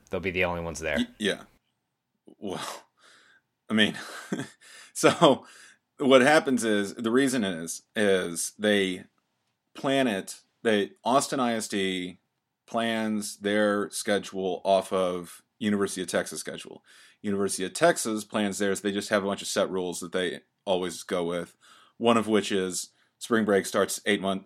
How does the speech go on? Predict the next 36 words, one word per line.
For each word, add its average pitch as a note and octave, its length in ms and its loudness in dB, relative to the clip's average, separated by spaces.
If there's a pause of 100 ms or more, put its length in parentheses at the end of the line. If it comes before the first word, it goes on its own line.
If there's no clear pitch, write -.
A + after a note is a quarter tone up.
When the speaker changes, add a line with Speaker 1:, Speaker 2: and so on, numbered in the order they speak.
Speaker 2:
eight G#2+ 160 4
weeks F#2+ 340 -2
after F2+ 720 -2 (480)
Martin G2 240 0
Luther F#2 140 -6
King F2 200 -8
Day. - 180 -12 (520)
Martin G#2 240 0
Luther F#2+ 160 -6
King F3 240 -2
Day G#2+ 160 2
was G2+ 160 -2
super G#2+ 240 -4
late B2+ 220 2
this - 200 -8
year. C2 220 -12 (420)
And G2 200 -2
usually G#2+ 800 2 (140)
when A2+ 120 0
it's G#2+ 120 0
as G2 120 -6
late G#2+ 180 2
as F2 100 -6
it F2+ 80 -8
is, F#2+ 640 -2
as G2+ 120 -2
it F#2 60 -6
was F2+ 180 -4
this G#2 240 -4
year, E2 220 -8 (460)
they F#2+ 460 2 (280)
bump A2+ 180 2
it G#2 80 0
up A2+ 120 4
a D3 40 -2
week F3 360 -2